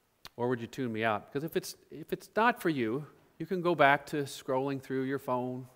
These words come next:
or playing the video game that, uh, often consumes your time. Those are the things I do when I'm not interested in something. So I'm just giving that out there right at the beginning,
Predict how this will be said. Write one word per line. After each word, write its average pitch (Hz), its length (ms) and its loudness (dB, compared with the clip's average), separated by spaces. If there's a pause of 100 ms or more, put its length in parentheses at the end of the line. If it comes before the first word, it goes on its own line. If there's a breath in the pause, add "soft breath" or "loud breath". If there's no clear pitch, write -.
(600 soft breath)
or 120 60 -8
playing 143 300 4
the 135 80 0
video 131 320 6
game 127 520 2 (100)
that, 123 320 0
uh, 120 300 2
often 123 320 0
consumes 123 520 -4
your 131 80 -4
time. 117 480 -2 (800 soft breath)
Those 123 160 -4
are 104 60 -2
the 90 60 -6
things 104 240 -4
I 127 180 4
do 104 260 -2
when 101 220 -10 (160)
I'm 117 200 -2
not 104 300 -4
interested 110 440 -10
in 101 80 -10
something. 120 460 -8
So 110 340 -4 (560 soft breath)
I'm - 80 -20
just - 180 -4
giving 208 280 10
that 180 140 12
out 175 220 10
there 180 140 8
right 165 200 12
at 185 60 2
the 185 60 -4
beginning, 156 500 6